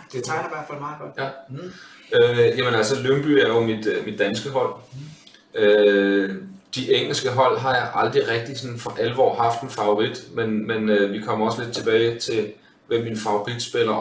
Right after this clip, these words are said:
Speaker 2: all time er, tænker jeg.
Speaker 1: Mm.
Speaker 2: Men, men nu har jeg løftet lidt af sløret, da jeg sagde, at det var Vialli,
Speaker 1: Mm.
Speaker 2: øh, dengang. Og han kom jo videre og, øh, til Chelsea også på et
Speaker 1: Mm.
Speaker 2: tidspunkt. Øh, og der fulgte jeg ham faktisk i Chelsea, og det blev lidt mit favorithold i, i England.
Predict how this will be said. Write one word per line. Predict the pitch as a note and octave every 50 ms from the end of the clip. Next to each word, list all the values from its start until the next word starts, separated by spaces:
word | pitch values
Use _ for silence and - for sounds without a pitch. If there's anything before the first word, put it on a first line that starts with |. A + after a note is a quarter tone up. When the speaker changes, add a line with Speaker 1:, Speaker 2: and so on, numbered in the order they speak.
| G#2+ G2+ A2+
Speaker 2:
all | A#2 -
time | - - G#2 G2+ G#2+ A2 G#2+ G#2+
er, | A2 G#2+ A2 A2
tænker | - - A#2 G#2+ G#2+ A2 G#2+
jeg. | G#2 G#2 G#2 - C3
Speaker 1:
Mm. | B2+
Speaker 2:
Men, | A2+ G#2 G#2 G#2 G2
men | G2+ G2+ G#2
nu | A#2 A#2
har | A#2 A2+ G#2+
jeg | G#2+ A2
løftet | A#2 A#2 A#2 - A#2
lidt | A2+ A2 G#2+
af | A2
sløret, | - - A2 G#2+ G#2+ G#2+ A2+ A2 G#2+
da | G#2+
jeg | G2 G2+
sagde, | - G2+ G#2 A#2+ -
at | -
det | A2
var | G#2 G#2
Vialli, | G#2 G2+ G2 G2 G2 A2 C3+ D3+ D3+ D3
Speaker 1:
Mm. | C#3+ C3 - - -
Speaker 2:
øh, | C3+ A2 -
dengang. | A#2 A2+ A2+ A#2 A#2 A2 - - - - - - - - - -
Og | - -
han | A#2 A#2+ A#2+
kom | B2+ C#3 C3+
jo | B2+ A#2+
videre | A#2 A#2+ B2 B2+ D3 D3 D3 C#3 C#3 -
og, | - A2+ A2 A2 G#2+ G#2 G#2 G#2
øh, | G#2 G2+ G2+
til | - - A2+ -
Chelsea | - A#2+ A#2 B2 A#2 B2 A#2+ A2 G#2
også | G#2 G#2 - -
på | - A2+
et |
Speaker 1:
Mm. | G#2+ -
Speaker 2:
tidspunkt. | A#2 A2+ - A#2+ A#2+ A2+ G#2+ G2+ - - _ _ _ _ _ _ _ - A#2
Øh, | A2 G#2+ G#2
og | G#2 A2
der | B2 B2
fulgte | - - B2+ B2+ B2 B2+
jeg | C3+ -
ham | G#2 G2+ G2+
faktisk | G#2+ G#2 G2+ G2+ - A#2 A2+ - G#2
i | G2+
Chelsea, | - G#2+ G2+ G2+ G2+ - A2+ G#2+
og | G#2+
det | A#2 A2+
blev | A2+ A2+ G#2+
lidt | G#2+ A2 G#2+ A2
mit | A#2+ A#2 -
favorithold | F#2+ E2+ F#2+ F#2+ G2+ G2+ - A2+ A2 G#2+ G2 G2 - G2+
i, | G2+ G2+ G2 F#2+ F#2 - -
i | G2 G2 F#2+ F#2+
England. | G2+ A2 A2 G#2+ G2